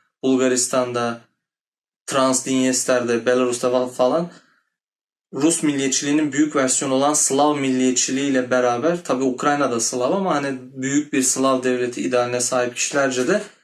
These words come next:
Wagner bünyesinde katılanlar olabiliyor. Yani ister anti-natocu olsun, ister anti-Amerikancı, ister anti-Avrupa Birliği ya da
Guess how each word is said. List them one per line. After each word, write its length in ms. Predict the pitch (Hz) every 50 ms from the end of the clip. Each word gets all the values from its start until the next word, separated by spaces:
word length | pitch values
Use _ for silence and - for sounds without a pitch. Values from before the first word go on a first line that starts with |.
| _ _ _ _ _ _ _ _ _ _ _ -
Wagner 540 | 131 135 143 147 143 139 135 135 127 123 127
bünyesinde 580 | 123 127 123 123 117 120 - 131 127 151 156
katılanlar 540 | - 135 131 - - 131 127 123 131 175 190
olabiliyor. 720 | 185 170 165 175 165 160 160 156 143 120 110 - - - _ _ _ _ _ _ _ _ _ _ -
Yani 320 | 135 135 131 135 135 135 139
ister 420 | 135 151 - - - 170 170 170
anti-natocu 880 | 160 147 160 165 160 - - 170 165 156 151 151 - 156 147 135 147 147
olsun, 420 | 139 127 123 - - 127 131 131
ister 380 | - - - - - 151 147 147
anti-Amerikancı, 1080 | - 143 147 147 - - 160 - - 139 135 131 127 - - 135 135 131 127 127 131
ister 540 | 135 - - 147 - - - - 147 147 143
anti-Avrupa 1080 | - - 147 143 143 143 135 - 147 151 151 - 139 131 135 147 143 - - 139 127 127
Birliği 540 | 131 131 127 131 131 131 131 131 131 135 - - _ _ _ _ _ _ _ _ -
ya 200 | 139 139 139 139
da 320 | 156 156 156 156 156 -